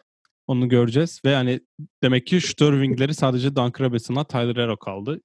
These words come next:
Jimmy Butler'ın da üç, maç başına bir tane üçlük denediğini düşünürsek o konuda sıkıntı yaşayabilirler. Di-, senin soruna gelecek olursam da ya ikinci olmaları biraz sürpriz gibi geliyor bana. Çünkü Miami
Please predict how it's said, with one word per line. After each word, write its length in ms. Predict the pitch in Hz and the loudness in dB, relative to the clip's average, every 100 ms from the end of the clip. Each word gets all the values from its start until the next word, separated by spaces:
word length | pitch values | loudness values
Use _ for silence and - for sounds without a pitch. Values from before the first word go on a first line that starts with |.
| - | -8
Jimmy 160 | 113 113 | -4 -4
Butler'ın 280 | 110 113 | -4 -4
da 60 | 110 | -4
üç, 220 | 123 - _ _ | -6 -12 _ _
maç 280 | 131 107 - | -6 -6 -4
başına 280 | 117 - 113 | -4 -2 -4
bir 100 | 113 | -4
tane 220 | 117 113 | -4 -4
üçlük 240 | 104 - 117 | -6 -8 -8
denediğini 300 | 107 110 110 | -6 -6 -8
düşünürsek 460 | - 120 107 151 - | -8 -8 -6 -8 -8
o 100 | 113 | -8
konuda 280 | 113 110 | -6 -4
sıkıntı 380 | 110 - 117 123 | -6 -8 -6 -4
yaşayabilirler. 640 | 117 - 117 117 107 120 - _ - - _ _ _ _ _ _ 135 | -4 -4 -4 -4 -4 -6 -8 _ -20 -20 _ _ _ _ _ _ -16
Di-, 80 | 147 | -10
senin 220 | - 147 | -4 -2
soruna 320 | 156 156 156 | 0 -2 -2
gelecek 380 | 147 147 143 147 | -2 -4 -4 -6
olursam 400 | 156 147 120 110 | -6 -6 -8 -6
da 160 | 135 156 _ _ _ _ _ _ _ 156 | -6 -8 _ _ _ _ _ _ _ 0
ya 100 | 143 | 0
ikinci 380 | 135 147 139 | 0 -2 2
olmaları 380 | 180 175 180 175 | 2 4 2 2
biraz 180 | 175 175 | 2 0
sürpriz 420 | - 131 - 180 | -2 -2 0 -2
gibi 160 | - 117 | -2 -2
geliyor 260 | 101 107 | 0 0
bana. 200 | 107 113 | 0 0
Çünkü 320 | 113 127 120 127 | 0 -4 -2 0
Miami 380 | 123 131 127 | 2 2 0